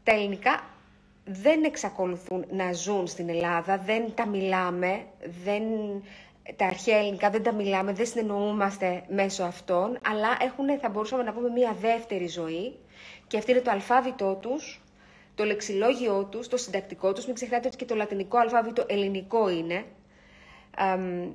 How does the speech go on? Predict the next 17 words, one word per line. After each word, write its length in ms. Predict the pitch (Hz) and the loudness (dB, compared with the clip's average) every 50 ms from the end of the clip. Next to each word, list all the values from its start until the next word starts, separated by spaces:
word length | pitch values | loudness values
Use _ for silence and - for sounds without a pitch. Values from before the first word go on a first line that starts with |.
| - - _ _ _ _ _ _ _ _ _ _ _ _ - _ _ - - - | -14 -20 _ _ _ _ _ _ _ _ _ _ _ _ -20 _ _ -16 -6 0
η 80 | 247 | 2
λογοτεχνία 640 | 247 240 226 214 - 202 185 - 190 185 185 190 196 | 2 2 2 0 -6 -8 -8 -6 -4 -2 0 0 0
τους, 340 | 190 247 269 294 277 - - | 2 2 0 2 0 -2 -2
η 60 | 220 | -2
αρχαία 260 | 202 196 - 254 220 | -2 0 2 2 2
ελληνική 260 | 214 214 202 208 220 | 2 2 -2 -4 -6
γραμματεία, 840 | 196 220 208 190 185 170 170 - 175 185 196 208 233 269 277 - - - - - | -4 -4 -2 -2 -2 -4 -4 -4 -4 -2 0 0 0 -2 -4 -6 -12 -20 -10 -2
όλα 300 | - 240 277 311 320 285 | 0 2 2 2 2 0
αυτά 220 | 233 226 - - 302 | -2 -4 -2 0 0
είναι 180 | 311 294 294 | 2 2 0
παρόντα 760 | - - - 214 208 196 202 202 214 220 220 220 277 320 392 - - - - - | 0 0 0 0 2 2 2 0 0 0 0 -2 -2 -2 -4 -8 -14 -20 -12 -6
μέσα 260 | 247 262 320 302 349 | -2 -2 -2 -2 -2
σε 160 | 302 - 294 | -4 0 2
όλες 240 | 294 311 330 330 320 | 2 2 2 0 0
τις 80 | - 285 | -2 -2
ευρωπαϊκές 440 | 262 247 247 247 240 240 262 254 220 | -2 0 -2 -2 0 2 0 0 0
γλώσσες. 760 | 202 214 214 196 185 170 170 - - 156 160 - - - | 0 0 2 2 2 2 0 -4 -8 -10 -10 -12 -16 -18